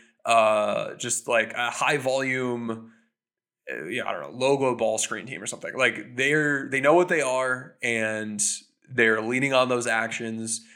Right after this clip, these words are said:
They're finding some new ways to get to them, but for the most part, it's just bread and butter stuff.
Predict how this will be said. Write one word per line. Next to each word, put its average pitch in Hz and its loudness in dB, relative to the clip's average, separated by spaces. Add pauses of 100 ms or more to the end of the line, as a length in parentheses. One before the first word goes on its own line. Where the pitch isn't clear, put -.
They're - 0
finding 214 2
some 135 4
new 120 0
ways 113 0
to 117 -8
get 113 -6
to 127 -6
them, 160 0
but 117 0
for 120 -6
the 117 -4
most 131 -2
part, 151 0
it's 127 -6
just - -10
bread 123 0
and 127 -8
butter 123 0
stuff. 131 -4